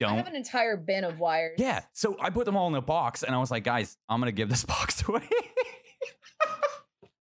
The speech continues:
Speaker 2: It was,
Speaker 1: That's
Speaker 2: it was,
Speaker 1: amazing.
Speaker 2: I give away a bunch of shit in my P-, like, one of them was an Xbox from, like, Gears of War, like, another one was, like, half of a P C, but some unlucky motherfucker, I think I called it the garage sale giveaway,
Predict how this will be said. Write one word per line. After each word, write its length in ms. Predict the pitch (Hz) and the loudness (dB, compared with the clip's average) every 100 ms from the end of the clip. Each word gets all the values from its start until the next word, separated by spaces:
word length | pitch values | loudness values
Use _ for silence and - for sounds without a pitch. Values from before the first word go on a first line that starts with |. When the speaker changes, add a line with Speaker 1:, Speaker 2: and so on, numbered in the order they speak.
| - - - - - - - _ - | -20 -10 -4 -4 -4 -10 -14 _ -4
Speaker 2:
It 200 | 240 - | -2 0
was, 120 | - - - | -2 -4 -2
Speaker 1:
That's 420 | 330 330 320 214 | -2 0 0 0
Speaker 2:
it 140 | 269 277 | 0 0
was, 200 | 285 277 | 0 -2
Speaker 1:
amazing. 320 | 320 339 294 | -2 0 2
Speaker 2:
I 140 | 226 | 2
give 160 | 220 254 | 2 2
away 160 | 247 226 | 2 2
a 60 | |
bunch 260 | 175 170 185 | 2 0 0
of 60 | |
shit 180 | 175 165 | 0 0
in 80 | 143 | 2
my 120 | 131 | 0
P-, 180 | 127 127 | 0 0
like, 160 | 131 131 | 2 2
one 160 | 170 | 2
of 80 | 156 | 2
them 100 | 143 | 2
was 160 | 127 120 | 2 2
an 60 | |
Xbox 460 | 104 - 113 107 - | 2 0 0 0 0
from, 120 | 113 | 0
like, 160 | 104 95 | 0 2
Gears 220 | 98 98 | 2 2
of 80 | 95 | 0
War, 500 | 87 87 87 90 90 | 2 2 4 4 2
like, 120 | 87 | 2
another 280 | 95 95 98 | 2 2 2
one 120 | 95 | 2
was, 140 | 92 87 | 2 0
like, 140 | 85 | -2
half 260 | - 92 90 | 0 0 0
of 100 | 87 | 0
a 80 | 87 | 0
P 220 | - 90 | 0 0
C, 300 | - 104 87 | 0 0 2
but 180 | 85 - | 0 -2
some 380 | - 123 127 - | -2 0 2 0
unlucky 460 | 117 117 107 110 | 0 0 0 0
motherfucker, 480 | 98 92 92 95 95 | 0 0 0 0 0
I 60 | 104 | 0
think 160 | 139 | 0
I 40 | 151 | 0
called 200 | 113 110 | 0 0
it 80 | 110 | 0
the 60 | |
garage 340 | 95 82 80 92 | 0 0 0 -2
sale 220 | - 117 | 0 0
giveaway, 400 | 120 120 135 165 | 0 0 0 -2